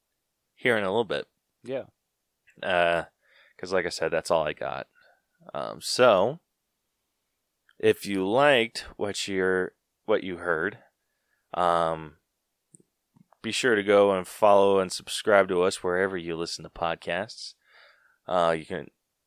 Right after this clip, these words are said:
Speaker 1: we're on Apple Podcasts, Google Podcasts, Stitcher, iHeartRadio, Radio Public, uh, Spotify,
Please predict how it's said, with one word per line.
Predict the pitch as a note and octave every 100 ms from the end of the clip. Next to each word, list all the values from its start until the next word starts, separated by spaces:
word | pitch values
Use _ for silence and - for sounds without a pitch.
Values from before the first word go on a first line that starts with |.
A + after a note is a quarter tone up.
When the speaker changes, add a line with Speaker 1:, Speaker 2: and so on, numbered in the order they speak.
| _ _ _
Speaker 1:
we're | F#2 E2+
on | E2+
Apple | - G#2+ G#2+
Podcasts, | - G2+ F#2 F#2+ F#2 F2+ F2 - -
Google | - F#2+ F2
Podcasts, | - E2+ E2 - E2 D#2+
Stitcher, | - C3+ - A#2 A2+ -
iHeartRadio, | A2+ G#2 F2 F#2 F2+ F2+ F2
Radio | E2+ E2+
Public, | E2 - F2+ F2 E2+ - - - -
uh, | - B1+
Spotify, | - - G2 F2+ - F#2 F2 E2+